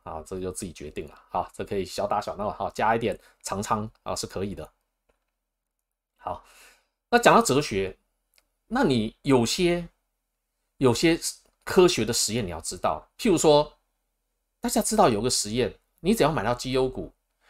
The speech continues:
你就算买到最高，长期来说，你都有胜算的，你知道吗？就算你买最贵的，啊，长期来说，有人统计过过去二十年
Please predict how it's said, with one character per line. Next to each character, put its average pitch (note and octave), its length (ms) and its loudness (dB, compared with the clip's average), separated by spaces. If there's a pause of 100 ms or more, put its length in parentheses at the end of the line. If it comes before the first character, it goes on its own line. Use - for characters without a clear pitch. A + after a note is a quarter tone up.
(140)
你 D3+ 140 0
就 A#3+ 120 6
算 G#3 160 2
买 B2+ 140 -4
到 C3 100 -6
最 C3+ 200 -2
高， - 160 2
长 B2 200 -6
期 B2+ 160 -4
来 G#2 140 0
说， G#2 380 -6 (500)
你 E3 140 -2
都 C4 180 8
有 D#3+ 140 8
胜 D3+ 240 4
算 B2+ 260 2
的， F2+ 80 -10
你 F2 100 -12
知 - 140 -12
道 A2 160 0
吗？ G2 280 -6 (200)
就 B3+ 120 4
算 E3+ 120 4
你 E3 40 0
买 F3+ 140 -2
最 - 160 -4
贵 G2 280 -6
的， - 60 -20 (760)
啊， A2+ 100 -6
长 D#3+ 200 0
期 D#3 160 0
来 B2 140 6
说， A#2+ 460 -2
有 A2 120 -2
人 C#3 100 -2
统 G2+ 180 -6
计 C3+ 120 -8
过 C3 100 0
过 B2 160 -4
去 C3 100 -6
二 A#2+ 120 -6
十 - 160 -10
年 F2+ 180 -12